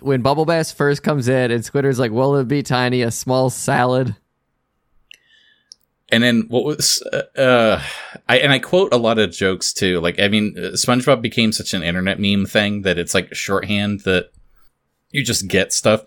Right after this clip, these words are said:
Speaker 2: I think in Herc's Discord just today, like, I said something like, "I'm gonna cry." And then someone else said, uh,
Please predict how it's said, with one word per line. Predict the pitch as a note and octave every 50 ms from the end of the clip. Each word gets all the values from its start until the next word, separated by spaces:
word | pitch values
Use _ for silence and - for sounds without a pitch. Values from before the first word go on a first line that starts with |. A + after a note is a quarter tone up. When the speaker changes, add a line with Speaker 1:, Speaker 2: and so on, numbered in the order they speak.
| _ - - - - - -
Speaker 2:
I | B2+
think | D3 D3 D#3 D3 - _ -
in | C3+ A2+
Herc's | A2 B2+ A#2+ - - -
Discord | A#2+ A2 - - - A2 G#2 F2+
just | G#2 - - -
today, | G#2 F2+ F#2 F#2 F#2+ F2+ E2
like, | F2 E2+ -
I | F#2
said | - - A#2+ G2+ G2
something | - B2 G2+ - A2 G2 F#2
like, | F#2+ - -
"I'm | G#2 B2 C3
gonna | A#2 G#2+ G2+ G2
cry." | - - B2+ B2+ B2 G2+ E2+ D2 C2 - _ _ _ _ _ _ _ _ _ _ _ _ -
And | A2 G#2+ G#2+
then | G2+
someone | - - G#2+ G#2+ G#2
else | G#2+ A2 G#2+ -
said, | - A2 G2+ F2+ - - _ _ _ - G2 F#2+ -
uh, | A#2+ G#2+ G2 F#2+ F#2 F2+ E2+ E2